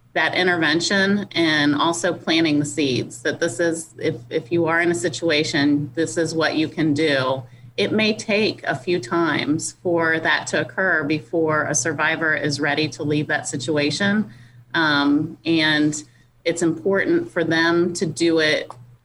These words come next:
because a lot of their options and choices have been stripped from them. It's important for us to not just in saying, "This is what you do next." We offer the options.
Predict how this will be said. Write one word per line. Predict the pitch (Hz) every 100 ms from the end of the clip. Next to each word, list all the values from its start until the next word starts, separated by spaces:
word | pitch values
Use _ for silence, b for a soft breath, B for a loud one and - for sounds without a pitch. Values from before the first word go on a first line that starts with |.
| -
because | 190 - 202 180 185 185 -
a | 165
lot | 156 156 160
of | 160 147
their | 156 143
options | - 151 - 170 165
and | 151
choices | 143 156 151 165 151
have | 180 147
been | 151 143 143
stripped | - 165 147 -
from | - 190 196
them. | 196 196 202 208 - B B B _ -
It's | 165 -
important | 165 165 190 180 170 170
for | 156
us | - 160 -
to | 214
not | 180 151 -
just | 170 - -
in | 147 143 143 156 -
saying, | - 165 156 143 139 143 156 -
"This | 165 160
is | 165
what | 156 151 143
you | 147
do | 143 143
next." | 143 131 76 - - - 147
We | 170 185 196 190
offer | 160 151 - 151
the | 143
options. | 131 156 160 - - - 143 143 -